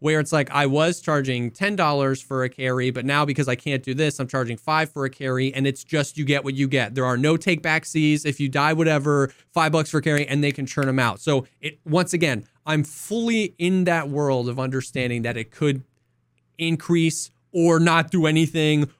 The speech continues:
or only reduce it by three and a half percent. But, but I can also see it reducing it a non-insignificant amount if it becomes a lot harder to give the people what they want and people are less willing to pay for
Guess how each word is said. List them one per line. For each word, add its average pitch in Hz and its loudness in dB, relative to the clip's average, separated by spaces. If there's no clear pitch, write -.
or 165 4
only 160 4
reduce 151 4
it 147 2
by 147 0
three 156 0
and 156 4
a 151 4
half 151 0
percent. 143 -2
But, 175 -2
but 196 -2
I 180 2
can 170 -2
also 185 0
see 170 2
it 143 -2
reducing 139 2
it 127 0
a 139 0
non-insignificant 139 0
amount 117 -2
if 135 -8
it 123 -6
becomes 123 -6
a 120 -2
lot 117 -4
harder 120 -6
to 120 -8
give 120 -6
the 123 -10
people 113 -8
what 110 -6
they 113 -6
want 120 -2
and 113 -14
people 117 -8
are 113 -4
less 110 -8
willing 123 -2
to 107 -6
pay 120 -2
for 110 -4